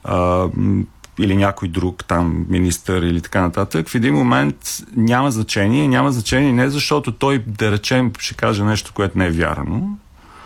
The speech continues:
а, а защото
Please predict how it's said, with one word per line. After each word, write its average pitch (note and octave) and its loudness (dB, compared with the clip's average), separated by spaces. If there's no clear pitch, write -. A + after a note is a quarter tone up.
а, A2 0
а G2+ 0
защото B2 -2